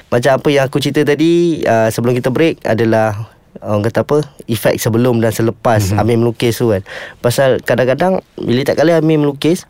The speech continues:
Speaker 1: kalau ada rezeki aku, aku yang akan duduk sebelah dia, sulurkan torchlight yang akan shoot dia melukis. Benda ni aku pernah cerita di episod yang dulu, di mana tiga empat kali aku perasan Amir melukis dalam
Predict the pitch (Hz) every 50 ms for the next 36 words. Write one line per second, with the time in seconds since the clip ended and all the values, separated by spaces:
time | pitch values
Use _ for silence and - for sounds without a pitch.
0 | _ _ - 113 113 117 110 - - 113 120 135 185 208 196 185 170 175 - -
1 | 190 185 175 - - 220 175 127 123 - _ - 139 135 127 123 117 - - 123
2 | 120 117 120 107 - - 113 117 120 120 120 117 143 143 127 101 92 - - 113
3 | 110 110 110 - - 110 - 110 113 - - 131 117 71 90 98 92 - - 104
4 | 98 - - 123 107 95 101 98 101 101 101 - - 95 87 - - - - -
5 | - - - - - _ _ - 113 120 127 143 165 196 185 - - 147 160 147
6 | 151 147 - 151 143 - - 156 143 120 113 123 120 104 - 123 117 - 156 -
7 | 127 131 127 135 135 120 101 90 82 - _ - - - - - - _ _ -
8 | 110 113 117 120 120 127 131 139 139 139 135 139 139 135 - - 123 120 143 147
9 | 143 - 113 147 151 151 151 147 135 - 143 143 143 160 147 139 120 113 127 139
10 | 139 139 139 139 139 131 - - 147 135 131 123 120 123 120 120